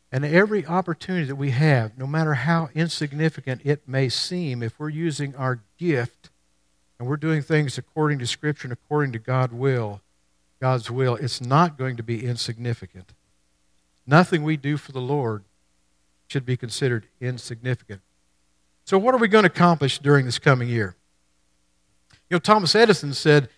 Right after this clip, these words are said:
"If we did everything we were capable of doing, we would be literally astonished."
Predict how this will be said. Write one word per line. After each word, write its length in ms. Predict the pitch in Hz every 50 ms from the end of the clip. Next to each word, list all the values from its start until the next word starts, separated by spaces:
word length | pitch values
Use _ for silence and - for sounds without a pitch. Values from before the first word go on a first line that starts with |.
| _ _ _
"If 160 | - 139 131 -
we 240 | 190 226 247 240
did 300 | 208 170 190 190 185 165
everything 760 | 147 - 185 196 202 196 196 190 185 - - 185 180 180 160
we 140 | 156 165 175
were 140 | 156 139 135
capable 460 | - - 185 185 185 180 - 147 139
of 180 | 131 120 120 -
doing, 460 | 156 165 160 143 127 123 120 117 110 _ _ _
we 120 | - 143
would 180 | 160 156 143 123
be 300 | 123 139 131 123 117 104 _ _ _ _ _ _ _ _ _ _ _ -
literally 720 | 131 135 143 160 175 165 160 160 160 160 160 160 151 135 - -
astonished." 840 | 123 - - - - 135 120 107 98 92 87 - - - - -